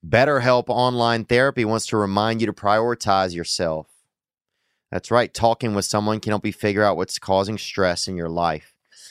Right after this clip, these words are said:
I just got off the line with my therapist, so you can use it.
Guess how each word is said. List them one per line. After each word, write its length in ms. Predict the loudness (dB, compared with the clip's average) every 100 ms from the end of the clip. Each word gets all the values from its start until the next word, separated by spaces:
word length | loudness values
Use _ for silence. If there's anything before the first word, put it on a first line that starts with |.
| -18 -4
I 120 | -2
just 400 | -2 2 2 2
got 160 | 2 4
off 240 | 2 0
the 320 | 0 0 0 -6 _ _ _
line 500 | 0 2 2 0 -4 -12 _ _ -10
with 160 | -4
my 80 | -2
therapist, 840 | 0 0 0 -4 -10 -12 -16 -10
so 360 | -2 -2 -2 -8 _ _ _ _ -20 _ _ _ _ _ _ _
you 140 | -12 -6
can 180 | -4
use 300 | 0 0 0
it. 200 | 0 -2